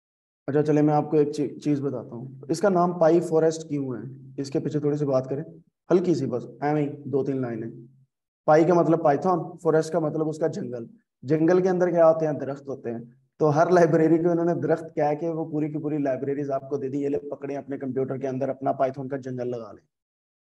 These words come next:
समझ आई बात की? So actually they are providing you all the list of packages जो आप एक combined line के through install कर सकते हैं, ठीक है। अब अगर आपने pi four S का नया environment बनाना ना, that would be easier for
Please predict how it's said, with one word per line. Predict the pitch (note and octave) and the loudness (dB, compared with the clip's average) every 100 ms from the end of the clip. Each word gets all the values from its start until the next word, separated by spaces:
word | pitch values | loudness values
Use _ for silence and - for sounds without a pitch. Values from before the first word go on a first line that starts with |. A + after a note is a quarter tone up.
| _ | _
समझ | C#3 D3+ | -2 2
आई | F3+ | 4
बात | G3 D#3+ - | 4 2 0
की? | C#3+ - _ _ _ _ _ _ _ _ _ | -10 -14 _ _ _ _ _ _ _ _ _
So | C#3+ | 2
actually | D3 D3+ E3+ | 2 4 2
they | D#3+ D#3+ | 6 4
are | E3 | 4
providing | D#3 C#3+ D3 D#3+ | 2 2 2 0
you | D#3+ E3 | 2 2
all | D3 D3+ D3+ | 2 2 2
the | C#3 | 0
list | D3 D#3 | -2 -4
of | D3+ D3+ | -6 -6
packages | C#3+ D#3+ E3 E3+ F3 - - | -6 -6 -6 -6 -10 -20 -4
जो | D3 | -2
आप | - D3 D#3+ E3 - | 2 6 6 4 0
एक | E3 E3+ F3 - | 0 0 -4 -8
combined | E3+ D#3 D3 D3+ D#3 E3+ E3+ - _ C#3+ | -4 -2 -2 0 0 -2 -6 -18 _ 0
line | D3 D#3+ F3 | 4 4 2
के | F3 | 0
through | E3+ D#3 | -2 -2
install | D3 D3+ B2 | -4 -6 -8
कर | A#2 D#3+ | -8 -16
सकते | - - A#2+ | -20 -20 -16
हैं, | B2 - _ | -16 -18 _
ठीक | D3+ F#3 | 0 0
है। | G3+ - - - _ _ _ _ _ | 0 -8 -18 -20 _ _ _ _ _
अब | E3 E3+ - | 0 0 2
अगर | D#3 F3 G3 | 4 6 6
आपने | D#3 C#3+ C#3 - - - - E3 | 6 4 0 -4 -10 -20 -2 4
pi | E3+ | 4
four | F3+ E3+ E3+ | 4 2 2
S | F3 | 2
का | E3+ | 2
नया | D#3 F3 | 2 0
environment | F3+ E3 E3+ F3 | 4 4 4 2
बनाना | E3 D3 C#3+ | -2 -2 -4
ना, | F3 | -4
that | E3 D3+ D#3 | -4 -2 -2
would | D#3 D3+ | -4 -6
be | F3 F3 F3+ | -8 -8 -6
easier | E3 F3+ D#3+ | -2 -2 -2
for | E3 | -4